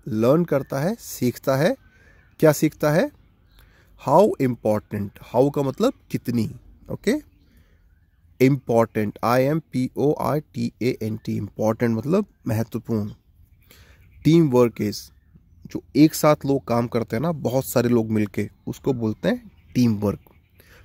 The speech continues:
For example, क्रिकेट मैच अगर आप देखते हो, तो क्रिकेट मैच में भी क्या है, टीम वर्क होता है, इलेवन प्लेयर्स एक साथ खेलते हैं, राइट? स्कूल में भी जब आप खेलते हो फुटबॉल या क्रिकेट, तो आपके जो फ्रेंड्स हैं, उनके साथ मिलके आप खेलते हो, so that is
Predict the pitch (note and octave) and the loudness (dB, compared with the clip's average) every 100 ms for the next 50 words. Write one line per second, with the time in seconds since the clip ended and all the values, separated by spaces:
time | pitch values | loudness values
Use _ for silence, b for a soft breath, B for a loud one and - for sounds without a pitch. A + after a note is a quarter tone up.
0 | - B2 A#2+ B2 A#2 C#3+ C3+ B2 C3 C3 | 2 4 4 2 2 0 -4 -4 -4 -2
1 | B2+ B2 B2 B2 A#2 A2 A2 - D#3 - | -2 0 0 0 0 -2 -4 -4 -6 -6
2 | - A2+ C3+ - A2+ A#2 C3 B2+ - B2+ | -8 -4 -6 -4 -6 -4 -4 -4 -4 -2
3 | F3 A3 b b b b - B2 B2 A#2 | -2 -4 b b b b -2 0 4 2
4 | - G#2 - G2+ G#2 - A#2+ B2+ D3 C#3 | 0 -8 -4 -4 -6 0 4 4 4 -2
5 | A#2+ A#2+ F#2+ G#2+ - G#2+ - G#2+ F#2+ - | 0 0 -2 -8 -4 -4 -4 -8 -8 -6
6 | G2 F#2+ C#3 G#3+ - - B B B - | -8 -4 -2 -4 -6 -20 B B B -6
7 | - C#3 C#3+ C3+ C#3 C3+ - - A#2 - | 4 4 4 2 4 4 2 -2 0 2
8 | C3 C3+ - A2 A#2 A#2 A#2 A2+ A2+ B2 | 0 0 -4 0 2 4 2 -2 -2 -2
9 | G#2+ _ - _ A2+ A2 - B2 A#2+ A2 | -2 _ -20 _ 0 2 0 -2 -2 0
10 | A#2 A#2+ - B2 A#2+ - B2 A#2+ B2 G#2 | 2 2 0 -2 -4 0 0 2 -2 -2
11 | A2 G2+ - G#2+ - A2 G#2+ b b b | -2 -2 -4 -6 -4 -6 -8 b b b
12 | - A#2 A#2 G#3+ | -2 0 2 0